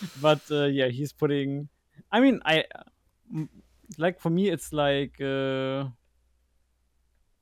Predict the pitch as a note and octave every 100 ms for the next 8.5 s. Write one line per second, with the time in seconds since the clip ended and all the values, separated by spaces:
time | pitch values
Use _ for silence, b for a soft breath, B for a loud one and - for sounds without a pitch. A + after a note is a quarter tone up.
0 | _ - C#3+ D3 D3+ D3 D3 B2+ - -
1 | C#3+ C#3+ D3 - C#3 C#3 C#3 C#3+ C#3 -
2 | _ C#3 D3+ D3+ D3 D3+ D#3 D#3 D#3 D#3+
3 | C3 _ _ _ _ _ _ _ _ _
4 | _ _ _ - D#3 E3+ G3 - G3+ F3+
5 | F3 E3 - F3 A3 F3+ F#3 F#3+ F#3 D#3+
6 | D#3 C3+ - - D#3 D#3 D#3 C#3 C#3 B2
7 | D3 C#3 C3+ C3+ C3 C3 B2+ C3 B2+ D3
8 | C3+ B2+ - C3+ C3+